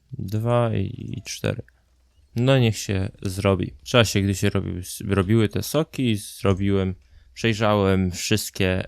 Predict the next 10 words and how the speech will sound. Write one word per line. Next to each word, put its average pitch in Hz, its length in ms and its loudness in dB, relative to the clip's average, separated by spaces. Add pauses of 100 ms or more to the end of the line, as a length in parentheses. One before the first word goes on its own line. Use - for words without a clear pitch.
e, 95 260 -2
schematy, 120 460 -2
jakie 101 160 -4
mamy 95 280 0
przy - 180 -10
budowaniu, 123 600 -2 (540)
żeby 110 400 0
mi 104 160 0
się 104 220 -2
nie 95 280 0